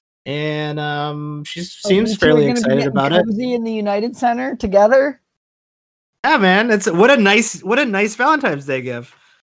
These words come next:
Speaker 1: Uh, going to the United Center and watching rookies and sophomores play. Um, I don't know. I'm, I'm pumped. It's a great rookie sophomore class. Um,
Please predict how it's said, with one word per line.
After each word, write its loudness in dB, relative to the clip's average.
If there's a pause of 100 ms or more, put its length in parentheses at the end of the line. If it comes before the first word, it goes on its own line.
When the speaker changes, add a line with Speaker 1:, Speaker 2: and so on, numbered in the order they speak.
(240)
Speaker 1:
Uh, -6
going 0
to 4
the 6
United 2
Center 0 (320)
and -6
watching 0
rookies -4
and -8
sophomores -6
play. -14 (480)
Um, -8 (1500)
I 0
don't 2
know. 0
I'm, 0
I'm 0
pumped. -2
It's -6
a -4
great -2
rookie -6
sophomore -8
class. -12 (480)
Um, -6